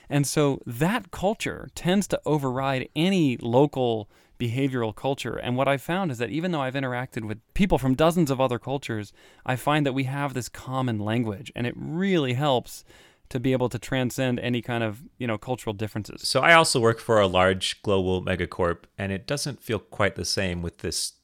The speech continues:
Speaker 2: shared strong culture. So I think that might depend company to company. However, there are a lot of people from different countries that I work with, and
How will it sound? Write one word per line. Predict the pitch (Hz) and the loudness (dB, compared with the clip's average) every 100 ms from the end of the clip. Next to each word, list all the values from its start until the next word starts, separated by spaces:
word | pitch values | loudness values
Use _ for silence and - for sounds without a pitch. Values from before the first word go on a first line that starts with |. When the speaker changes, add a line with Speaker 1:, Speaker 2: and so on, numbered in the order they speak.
| _ _ _ - | _ _ _ -10
Speaker 2:
shared | - - 113 107 95 | -4 2 6 6 4
strong | - - 95 90 | -2 0 2 0
culture. | - 92 85 - 90 87 - _ - - - | -2 -4 -4 -6 -8 -8 -14 _ -20 -20 -14
So | - 113 | -4 2
I | 113 | 2
think | 175 170 | 0 0
that | 123 | 0
might | 98 98 - - - - | 4 2 2 -10 -20 -8
depend | 107 95 98 90 85 | -6 -4 -2 -2 -2
company | 95 90 90 82 | -6 -4 -4 -4
to | 82 | -6
company. | - 87 - - 110 - _ 107 | -8 -12 -12 -14 -16 -20 _ 2
However, | 139 180 123 95 101 - _ _ - | 8 10 10 6 2 -8 _ _ -4
there | 110 92 | 2 6
are | 123 123 | 6 6
a | |
lot | 107 113 | 6 4
of | 110 | 4
people | 110 104 92 | 0 -4 -4
from | - 92 | -6 -6
different | 95 - 92 85 - | -6 -6 -6 -6 -10
countries | 98 90 - 82 - | -8 -6 -6 -8 -6
that | 90 | -6
I | |
work | 82 87 - | -6 -8 -10
with, | 90 - - | -14 -12 -8
and | 92 82 | -8 -8